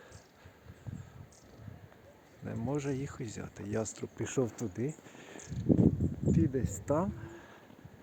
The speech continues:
ти десь упав, десь там. Все, дякую.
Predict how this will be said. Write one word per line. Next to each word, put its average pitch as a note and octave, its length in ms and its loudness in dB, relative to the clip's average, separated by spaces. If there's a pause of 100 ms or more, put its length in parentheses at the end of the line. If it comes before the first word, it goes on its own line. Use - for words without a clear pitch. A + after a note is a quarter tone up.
(800)
ти D3+ 160 0
десь C#3+ 280 0
упав, C3 400 0 (500)
десь - 260 0
там. - 220 0 (3000)
Все, A2 440 -2
дякую. A2+ 560 4